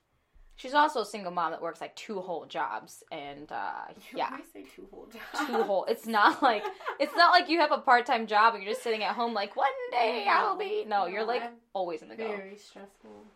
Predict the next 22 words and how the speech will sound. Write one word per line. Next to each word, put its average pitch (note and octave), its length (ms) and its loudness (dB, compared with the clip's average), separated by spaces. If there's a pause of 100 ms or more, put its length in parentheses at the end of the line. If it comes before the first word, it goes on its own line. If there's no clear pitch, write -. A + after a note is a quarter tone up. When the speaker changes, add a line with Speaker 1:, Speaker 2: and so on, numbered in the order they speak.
(120)
Speaker 2:
full-time D4 560 -8
Speaker 1:
<laughs> - 60 -20
Speaker 2:
job, G3 400 -8
and G3 120 -16
then G3 160 -16
I G3+ 60 -12
have G3+ 160 -14
a G3+ 60 -18
Vela, G3 420 -14 (220)
so. G3 240 -18 (1400)
<sighs> - 0 -
It's D4+ 720 -8
a - 40 -20
lot. G3 300 -20 (260)
Speaker 1:
It G#3 300 -8
is. - 180 -18
But F#4 380 8
speaking E4 480 -6
of C4+ 100 0
jobs, G#3+ 520 2
how A3 360 2
has A3 500 -2